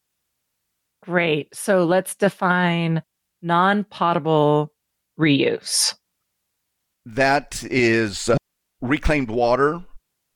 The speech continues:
Speaker 2: that is not suitable for drinking, but can be used in a variety of other non-drinking water applications.
Speaker 1: Mm-hmm.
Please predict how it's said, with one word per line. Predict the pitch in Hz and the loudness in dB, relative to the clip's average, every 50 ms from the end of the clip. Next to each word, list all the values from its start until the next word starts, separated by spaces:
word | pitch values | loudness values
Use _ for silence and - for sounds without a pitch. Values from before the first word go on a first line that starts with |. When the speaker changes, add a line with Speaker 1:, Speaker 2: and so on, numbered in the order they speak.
| _ _ _ _ _ _ _ _ _ _ | _ _ _ _ _ _ _ _ _ _
Speaker 2:
that | - 117 117 110 | -2 0 0 2
is | 110 107 104 - - - | 0 -2 -4 -6 -6 -2
not | 117 110 107 113 139 180 - 381 - - - - - - - - - - | 0 0 2 2 2 0 0 -2 -4 -2 -2 -2 -2 -2 -8 -14 -10 -8
suitable | - - - - - 110 113 - 90 82 - - 73 - - - - - | -6 -4 -4 -2 0 0 2 2 0 0 0 -2 -4 -4 -4 -8 -12 -16
for | - - - 101 101 95 | -10 -4 0 0 0 0
drinking, | 82 - 104 107 92 - - 95 92 101 120 - _ _ _ _ _ _ _ _ _ _ _ _ _ _ _ | 0 -2 -2 -2 -2 -2 -2 0 0 0 0 -2 _ _ _ _ _ _ _ _ _ _ _ _ _ _ _
but | - 170 175 - | -2 -2 0 0
can | - 208 233 | 0 0 0
be | 220 196 | 0 0
used | 185 165 156 151 131 147 | 0 0 0 0 0 0
in | 143 | -2
a | 127 | 0
variety | 104 120 120 123 127 127 131 123 123 | -2 -2 0 2 2 2 2 0 -2
of | 113 104 | -2 -2
other | 117 127 117 113 107 101 - | 0 0 0 -2 -2 -4 -6
non-drinking | - 110 107 120 123 131 123 107 - 117 113 104 - 110 101 101 | -6 -2 0 2 2 2 0 -2 -2 -4 -4 -2 -4 -6 -4 -2
water | 101 107 110 110 117 110 101 98 95 92 87 - _ _ _ | -2 0 0 2 2 0 0 0 -2 -4 -6 -10 _ _ _
applications. | 107 104 101 - 95 - - 107 98 87 80 - 57 - - - - - - - - - | -2 -2 -2 -4 -6 -4 -2 0 0 0 0 -2 -4 -6 -6 -4 -2 -2 -2 -4 -4 0
Speaker 1:
Mm-hmm. | 202 151 139 131 143 131 | 0 0 2 2 0 -2